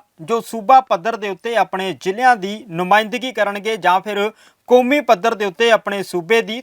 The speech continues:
ਤੇ ਕੌਮਾਂਤਰੀ ਪੱਧਰ ਦੇ ਉੱਤੇ ਦੇਸ਼ ਦੀ ਨੁਮਾਇੰਦਗੀ ਕਰਨਗੇ। ਉਹਨਾਂ ਨੇ ਕਿਹਾ ਹੈ ਕਿ ਇਸ ਐਕਟ ਦੇ ਤਹਿਤ ਹਰੇਕ ਜ਼ਿਲ੍ਹੇ ਦੇ ਵਿੱਚ ਇੱਕ ਵਿਸ਼ੇਸ਼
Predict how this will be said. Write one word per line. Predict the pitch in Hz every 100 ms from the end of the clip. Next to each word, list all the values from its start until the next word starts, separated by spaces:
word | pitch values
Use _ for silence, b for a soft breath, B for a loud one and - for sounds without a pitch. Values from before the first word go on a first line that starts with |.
| -
ਤੇ | 226
ਕੌਮਾਂਤਰੀ | 214 202 226 214 294
ਪੱਧਰ | - 196 208
ਦੇ | 190
ਉੱਤੇ | 185 208 202
ਦੇਸ਼ | 180 180 175
ਦੀ | 170 196 220 b b
ਨੁਮਾਇੰਦਗੀ | 175 190 220 240 202 170
ਕਰਨਗੇ। | 160 139 127 143 - b b b b -
ਉਹਨਾਂ | 254
ਨੇ |
ਕਿਹਾ | 285 269
ਹੈ | 269
ਕਿ | 285
ਇਸ | 302 277
ਐਕਟ | 262 -
ਦੇ | 226 240
ਤਹਿਤ | 240 208 214 247 220
ਹਰੇਕ | 180 208 262
ਜ਼ਿਲ੍ਹੇ | 247 202 214
ਦੇ | 202 185
ਵਿੱਚ | 202 190
ਇੱਕ | 208 185 208
ਵਿਸ਼ੇਸ਼ | 190 - 180 208 196